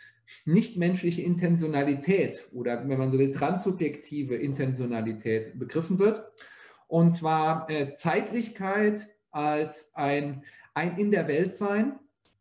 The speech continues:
das eben nicht ein Ablaufmodell oder ein lineares Zeitablaufmodell nach Jetzt-Punkten vergegenwärtigt, ja, du hast es mit T eins, T null angedeutet,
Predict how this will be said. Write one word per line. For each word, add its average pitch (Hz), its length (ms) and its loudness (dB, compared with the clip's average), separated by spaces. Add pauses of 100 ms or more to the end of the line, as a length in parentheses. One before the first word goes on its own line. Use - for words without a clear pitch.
(500)
das 165 300 -2
eben 175 180 2
nicht 208 200 2
ein 165 260 -2
Ablaufmodell 202 1400 2
oder 139 140 2
ein 139 120 2
lineares 156 640 2
Zeitablaufmodell 170 960 0
nach 143 180 -4
Jetzt-Punkten 196 840 0
vergegenwärtigt, 190 920 2
ja, 151 140 -2
du 147 100 -2
hast 143 160 -6
es - 100 -14
mit 131 200 -4
T 135 100 0
eins, 123 340 -2
T 139 120 -8
null 156 240 -2
angedeutet, 180 800 -2